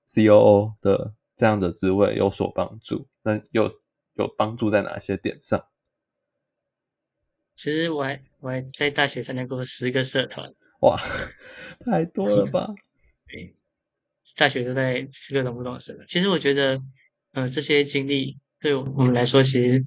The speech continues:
Speaker 2: 蛮重要的，是说，诶，
Speaker 1: 嗯。
Speaker 2: 待人处事跟处理好人际关系其实是人生中最重要的事情。就是，
Speaker 1: 嗯。
Speaker 2: 其实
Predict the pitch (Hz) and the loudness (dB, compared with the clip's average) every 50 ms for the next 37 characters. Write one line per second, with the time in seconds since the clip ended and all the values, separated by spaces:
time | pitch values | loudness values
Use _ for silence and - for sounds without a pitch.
0 | _ _ - 131 120 123 123 131 135 135 131 127 120 - 135 131 - 127 131 131 | _ _ -2 0 2 2 4 6 6 8 6 6 6 4 2 2 4 4 6 6
1 | 131 131 127 127 - - - - _ _ _ _ _ _ - - - 131 156 185 | 6 6 6 4 0 -6 -12 -20 _ _ _ _ _ _ -20 -20 -8 -2 2 2
2 | 165 147 143 143 139 139 139 - - - 143 135 131 131 131 131 131 - 131 131 | 4 2 2 -2 -4 -8 -8 -6 2 6 8 8 10 10 8 8 6 6 6 6
3 | 131 131 123 113 120 117 117 135 131 127 - 120 123 127 131 131 123 123 - 117 | 8 6 6 4 2 0 2 2 2 4 4 2 2 2 2 2 0 0 0 -2
4 | 113 113 135 127 135 131 131 - - - _ _ - 131 127 127 131 135 131 131 | -2 2 2 2 2 2 -2 -6 -16 -20 _ _ 0 2 2 4 4 4 2 4
5 | 131 131 131 139 127 123 120 123 123 127 123 - - - - - - - - - | 2 4 4 4 4 2 0 -2 -4 -6 -8 -8 -10 -10 -12 -12 -12 -16 -12 -6
6 | - 131 127 131 131 131 131 131 - 147 156 - _ - - 143 143 | -4 -4 0 0 0 0 -2 -4 -10 -16 -20 -20 _ -4 2 2 2